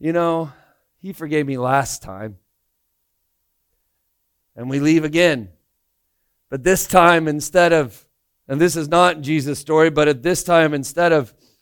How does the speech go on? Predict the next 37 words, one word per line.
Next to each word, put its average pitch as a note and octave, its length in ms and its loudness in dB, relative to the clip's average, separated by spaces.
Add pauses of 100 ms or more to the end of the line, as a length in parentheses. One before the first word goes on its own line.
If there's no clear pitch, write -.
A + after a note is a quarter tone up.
(1800)
finding E3+ 300 2
ourselves D#3+ 480 0
in D#3 60 -10
the D3 80 -4
hog D3+ 300 0
trough, - 680 -2 (160)
realizing D3+ 760 4
that C3+ 180 -6
we're D3 140 0
in C#3 80 -4
desperate D3+ 460 -4
need D#3+ 280 0
of C#3 140 0
a B2+ 80 -4
Savior D#3+ 500 0
again, C3 440 -4 (680)
we C#3+ 140 -2
say, C#3 460 0 (760)
we C3+ 100 -6
shrug, E3 480 -2
look D#3 160 -2
at D#3 60 -8
our C#3+ 100 -2
buddies C#3+ 280 -2
and C3+ 100 -8
say, B2+ 300 -4 (160)
"Hey, C#3 160 0
you C3 140 -4
know C3 120 -6
what? A#2+ 380 -8
My A2+ 120 -12
dad's G#2+ 300 -10
rich. F#2+ 320 -20
We'll G#2+ 120 -18
just G2 200 -20
go G2+ 140 -20
back." F#2 400 -20